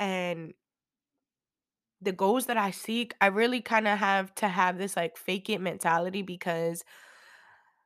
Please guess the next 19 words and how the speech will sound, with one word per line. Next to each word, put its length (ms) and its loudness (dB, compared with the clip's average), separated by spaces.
I 440 10
already 360 6
know 260 0
there 200 0
are 40 0
certain 360 -2
aspects 440 0
in 80 0
my 140 0
life 280 -2
that's 220 -6
not 280 2
fully, 760 -2
that 240 10
are 100 12
not 200 12
in 80 4
my 100 2
control. 460 -4